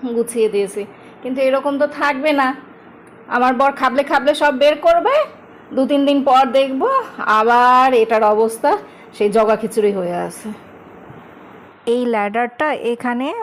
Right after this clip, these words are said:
Speaker 2: অনেক দিন ধরে, ওই যে পরপর মিস্ত্রিরা এসছিল বাড়িতে, তাদের সবার কাজ করার জন্য এই ল্যাডারটার প্রয়োজন হয়েছে। রং মিস্ত্রি, তারপর ফ্যান লাগানোর মিস্ত্রি, জলের মিস্ত্রি, তাদের সবার এই ল্যাডারটার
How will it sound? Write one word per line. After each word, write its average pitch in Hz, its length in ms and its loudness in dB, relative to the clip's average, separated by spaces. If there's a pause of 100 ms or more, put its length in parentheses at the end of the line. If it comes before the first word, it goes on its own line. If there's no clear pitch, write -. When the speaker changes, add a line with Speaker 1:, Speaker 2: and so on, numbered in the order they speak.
(120)
Speaker 2:
অনেক 240 240 -4
দিন 247 140 -4 (180)
ধরে, 180 240 -4 (640)
ওই 302 100 0
যে 294 100 -6 (120)
পরপর 262 360 -2
মিস্ত্রিরা 247 640 -4
এসছিল 233 500 -4
বাড়িতে, 208 420 -4 (240)
তাদের 208 280 -4
সবার 208 400 -2
কাজ 180 300 -6
করার 196 300 -4
জন্য 208 300 -4
এই 240 120 -2
ল্যাডারটার 190 520 -4
প্রয়োজন 190 520 -4
হয়েছে। 180 540 -6
রং 180 220 -2 (160)
মিস্ত্রি, 185 600 -6 (580)
তারপর 175 380 -4 (100)
ফ্যান 185 220 -2
লাগানোর 185 460 -2
মিস্ত্রি, 185 640 -4 (180)
জলের 190 420 -2
মিস্ত্রি, 190 580 -4 (500)
তাদের 214 240 -2
সবার 226 540 -2
এই 214 80 -2
ল্যাডারটার 190 500 -4